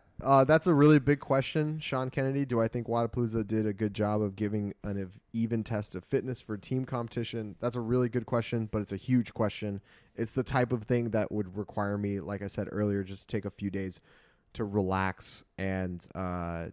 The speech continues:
decompress and sort of put some thoughts together. So the plan is probably, what day is it today? Today's the twenty-fourth, I wanna say, twenty-third. Uh, the plan is probably to do something live Tuesday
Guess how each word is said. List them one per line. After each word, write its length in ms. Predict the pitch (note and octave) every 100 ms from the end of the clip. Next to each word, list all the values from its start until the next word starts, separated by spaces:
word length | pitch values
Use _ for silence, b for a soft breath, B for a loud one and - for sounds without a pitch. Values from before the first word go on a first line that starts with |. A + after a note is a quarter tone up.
| G2
decompress 760 | A#2 - G#2 - G#2 G2+ - -
and 140 | F#2+
sort 160 | - G2
of 60 |
put 120 | - G#2
some 140 | F#2
thoughts 320 | F#2 F#2 -
together. 480 | G2+ F#2+ F#2 F2+ F2+ b b b b -
So 460 | - A2 G#2 F#2+ - _
the 200 | G2+ G#2+
plan 480 | G2+ - B2 B2+ C3
is 300 | - A2 G#2
probably, 920 | - - A2 A2 G2+ G#2+ G#2 G#2 G2 - b b b
what 220 | A2 A#2
day 140 | A2+ A2
is 140 | G2
it 100 | F2+
today? 220 | - F#2+
Today's 340 | F2 - G#2 F#2+
the 80 | F#2+
twenty-fourth, 1080 | - G#2 G2 G#2 F#2+ - - G2+ G#2 B2
I 60 | A#2+
wanna 200 | A#2+ B2+
say, 220 | B2+ C3
twenty-third. 560 | - G#2+ G2 - E2+ E2 b b b b -
Uh, 360 | G#2 G2+ G2+ - _ _ _ - - -
the 80 | -
plan 220 | C#3 D3+
is 100 | C#3+
probably 420 | - B2 B2+ C#3
to 80 | B2+
do 140 | A2 A#2
something 480 | - A2 A#2 G#2
live 460 | G2 G2+ G2+ G2 F#2+ - - _ _ _ _ _ _ _ _ _ _ _ b b b b b
Tuesday 640 | - A#2+ A#2+ C3 A#2+ A#2